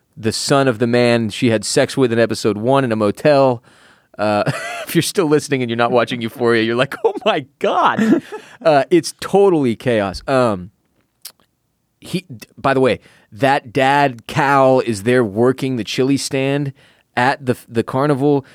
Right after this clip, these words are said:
Speaker 1: C B Jacobs and Co. is the name of the company. Is, Barrett, I was confused.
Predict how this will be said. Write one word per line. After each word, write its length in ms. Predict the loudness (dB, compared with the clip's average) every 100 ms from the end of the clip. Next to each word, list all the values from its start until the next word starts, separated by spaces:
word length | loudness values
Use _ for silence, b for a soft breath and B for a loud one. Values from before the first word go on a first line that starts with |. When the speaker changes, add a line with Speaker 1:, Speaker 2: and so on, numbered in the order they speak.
| b
Speaker 1:
C 320 | -12 -6 -2 0
B 220 | 0 0
Jacobs 500 | 2 2 2 0 0
and 140 | -2
Co. 300 | 2 2 4
is 100 | 2
the 80 | 0
name 180 | 0 0
of 60 |
the 80 | -2
company. 340 | -2 -4 -4 0
Is, 220 | 0 0 -2
Barrett, 300 | 2 4 4
I 80 | 0
was 100 | 0
confused. 440 | -2 0 -2